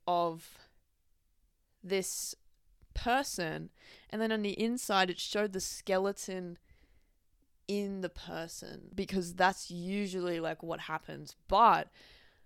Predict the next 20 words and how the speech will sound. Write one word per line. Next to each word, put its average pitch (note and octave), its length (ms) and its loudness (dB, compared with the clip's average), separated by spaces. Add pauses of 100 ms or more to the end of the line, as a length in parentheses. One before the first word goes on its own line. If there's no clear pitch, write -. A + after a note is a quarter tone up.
(680)
this A3+ 180 -2
shit - 200 -4
was G#3 180 -2
whack G3+ 520 6
because, F3+ 460 -2
like, F3 460 2 (1300)
you G#3+ 120 0
know, F#3+ 320 6
it G3 160 4
had G3 200 2
the F3 280 4 (140)
human A3+ 440 -2
flesh, - 880 -4 (180)
like, E3 240 -2
vibe. D3+ 540 -2 (160)
This - 140 -6
was A3 100 -4
in A#3 100 0
a G#3 180 0 (300)
textbook. - 680 -8